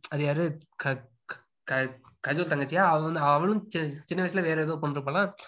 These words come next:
அவ எப்படின்னா, அவ வந்து அவ ஏரியா கேர்ள்ஸோட இவளை, இவனை வந்து block பண்ணிடுவான். அது யார? அ, சின்ன ஹிருத்திக் ரோஷனை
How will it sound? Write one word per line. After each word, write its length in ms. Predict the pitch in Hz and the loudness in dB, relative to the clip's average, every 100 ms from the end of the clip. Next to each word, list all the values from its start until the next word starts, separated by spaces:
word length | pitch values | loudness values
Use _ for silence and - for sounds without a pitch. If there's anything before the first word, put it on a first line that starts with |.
| - - - | -20 -20 -2
அவ 240 | 170 190 | 2 4
எப்படின்னா, 360 | 190 196 233 208 | 2 4 6 6
அவ 160 | 160 170 | 2 0
வந்து 280 | 175 185 | -2 0
அவ 180 | 180 156 | 0 2
ஏரியா 300 | 151 156 185 | 2 2 2
கேர்ள்ஸோட 480 | 165 151 165 165 165 | 4 2 2 0 -2
இவளை, 380 | 165 147 139 139 | 0 0 0 0
இவனை 220 | 147 151 | 2 2
வந்து 200 | 165 151 | 2 2
block 280 | 131 147 151 | 2 2 2
பண்ணிடுவான். 280 | 139 123 123 - | -2 -4 -8 -14
அது 180 | - 131 | -6 -2
யார? 140 | 131 147 156 135 123 131 127 123 120 _ - | 0 0 2 2 0 -6 -10 -12 -16 _ -14
அ, 360 | 135 131 131 127 _ _ _ - | -8 -6 -6 -10 _ _ _ -6
சின்ன 200 | 180 190 | -2 0
ஹிருத்திக் 340 | 160 143 135 | -2 -2 -2
ரோஷனை 260 | - 139 | -4 -10